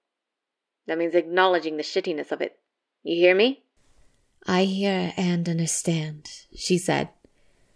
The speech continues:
"It also means taking a break. Return to the city. Rest. Unwind. You fought an army of ghosts, staved off a potential world ender with the atmosphere gun,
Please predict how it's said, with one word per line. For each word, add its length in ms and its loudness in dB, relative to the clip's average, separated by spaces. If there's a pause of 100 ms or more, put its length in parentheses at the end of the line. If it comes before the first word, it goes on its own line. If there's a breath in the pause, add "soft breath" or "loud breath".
(720)
"It 140 2
also 260 2
means 340 -2
taking 360 -2
a 20 0
break. 420 2 (760)
Return 320 2
to 100 0
the 80 -2
city. 440 2 (420)
Rest. 640 -6 (140)
Unwind. 680 4 (640 soft breath)
You 140 0
fought 240 4
an 140 -2
army 340 2
of 140 0
ghosts, 460 2
staved 360 4
off 160 2
a 60 2
potential 440 2
world 320 4
ender 220 4
with 160 -2
the 100 0
atmosphere 460 2
gun, 220 0